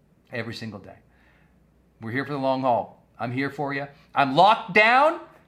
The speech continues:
I'm fired up. Hashtag lockdown fired up. Listen, we can be locked in our houses. It doesn't mean we need to quit life. It doesn't mean we need to quit our dreams.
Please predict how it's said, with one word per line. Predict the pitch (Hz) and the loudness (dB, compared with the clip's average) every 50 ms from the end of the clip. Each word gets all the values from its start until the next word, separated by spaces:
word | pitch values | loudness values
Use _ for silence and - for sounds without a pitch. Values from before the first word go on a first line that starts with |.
| _ _ _ _ | _ _ _ _
I'm | 92 - | -20 -10
fired | - 123 123 135 151 156 143 | -4 0 0 2 2 4 2
up. | 131 95 - - - _ _ _ _ _ _ _ _ _ _ _ _ _ _ | 2 2 0 -6 -16 _ _ _ _ _ _ _ _ _ _ _ _ _ _
Hashtag | - 135 143 147 - - 156 139 123 | -4 -4 -4 -4 -2 -4 -4 -2 2
lockdown | 127 147 170 180 - - 175 160 160 170 175 180 185 180 - - - | 4 4 4 4 2 2 2 2 4 2 0 0 -4 -6 -10 -16 -20
fired | _ - 131 113 123 135 139 135 | _ -2 0 0 0 0 0 -2
up. | 117 - - - - _ _ _ _ | -4 -4 -6 -10 -18 _ _ _ _
Listen, | 123 143 156 120 135 131 | -6 -6 -6 -4 -4 -4
we | 147 196 | -4 -4
can | 202 170 | -2 -2
be | 156 147 | -2 2
locked | 147 170 180 185 - | 4 4 2 2 0
in | 196 175 | 0 2
our | 175 175 | 2 2
houses. | 170 170 185 196 196 220 220 185 - - | 4 4 2 0 0 -4 -6 -10 -10 -12
It | - 135 | -4 0
doesn't | 156 143 127 135 143 | 0 0 0 -2 -4
mean | 139 139 139 | -4 -4 -4
we | 127 | -4
need | 117 113 107 | -6 -8 -10
to | 107 | -8
quit | - 165 156 160 156 | -6 -6 -6 -6 -6
life. | 117 120 113 123 147 139 - - - | -4 -2 -2 -2 -4 -8 -14 -20 -12
It | - | -8
doesn't | - 156 131 139 | -6 -4 -4 -4
mean | 143 143 139 | -4 -2 -2
we | 139 | -2
need | 131 120 | -4 -4
to | 127 | -6
quit | - - 175 170 - | -6 -6 -6 -4 -2
our | 123 131 131 | -2 -2 -2
dreams. | 127 131 139 139 139 143 151 - | -2 -4 -6 -6 -6 -8 -10 -12